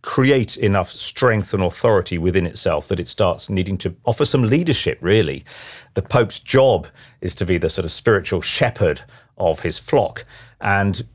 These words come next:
in the course of the eleventh century, that's, that's not really been happening. But by the time you get to the end of the eleventh century, a group of people have got control of the papacy. They've got the ideas that they need to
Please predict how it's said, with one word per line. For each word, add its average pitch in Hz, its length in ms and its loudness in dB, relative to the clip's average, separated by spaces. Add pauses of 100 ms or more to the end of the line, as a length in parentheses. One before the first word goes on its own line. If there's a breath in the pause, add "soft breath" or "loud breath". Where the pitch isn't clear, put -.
(280)
in 127 180 4
the 123 60 4
course 143 280 2
of 131 60 4
the 123 40 2
eleventh 123 180 2
century, 131 280 2
that's, 123 240 0
that's - 240 0
not 135 140 2
really 139 160 2
been 135 160 0
happening. 151 400 -2
But - 200 -2 (140)
by 101 80 2
the 95 80 0
time 160 240 0
you 120 40 0
get 117 140 2
to - 100 -16
the 101 140 2
end 98 140 2
of 87 80 -2
the 92 60 0
eleventh 87 260 -2
century, 87 500 -4 (400 loud breath)
a 87 100 -6
group 113 240 0
of 101 80 -4
people 92 300 -2
have 82 80 -4
got - 160 -2
control 131 380 2
of 101 80 0
the 98 40 2
papacy. 90 480 -2
They've 82 140 -4
got - 180 -2
the 90 120 0
ideas 85 420 0
that - 160 -8
they 92 140 2
need 95 320 0
to 85 200 -4